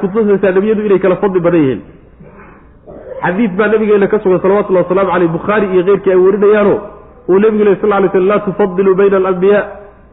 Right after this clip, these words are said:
Nebiyada ha kala fadilina, oo ha dhihina, "Nebi baa nebi ka fadli badan." Oo Qur-aankii baaba odhanaya, waa kala fadli badan yihiin. Qur-aanku midda uu sugayo, xadiidku miduu diidan yahay,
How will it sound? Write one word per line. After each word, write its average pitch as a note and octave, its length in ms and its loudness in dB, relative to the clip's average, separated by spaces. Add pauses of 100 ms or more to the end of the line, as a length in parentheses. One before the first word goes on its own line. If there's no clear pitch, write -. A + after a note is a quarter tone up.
Nebiyada G3 420 2
ha F3+ 100 0
kala F3+ 220 0
fadilina, F3 440 0 (640)
oo D#3+ 100 0
ha F3+ 100 0
dhihina, G3 320 2
"Nebi F#3 160 2 (100)
baa D#3 80 2
nebi D#3 220 0
ka D3 120 -4
fadli A2 200 -6
badan." G2+ 240 -10 (220)
Oo D3 180 -2
Qur-aankii G3 380 -2
baaba F3 220 2
odhanaya, E3 480 0
waa D#3 140 0
kala D#3 180 -2
fadli D#3+ 220 -2
badan D3 200 0
yihiin. G2+ 280 -6 (800)
Qur-aanku G3 520 -2
midda G3 260 -2
uu G3 280 0
sugayo, G3+ 440 0
xadiidku G3 400 -4
miduu F#3 300 -2
diidan F3+ 380 0
yahay, E3+ 240 2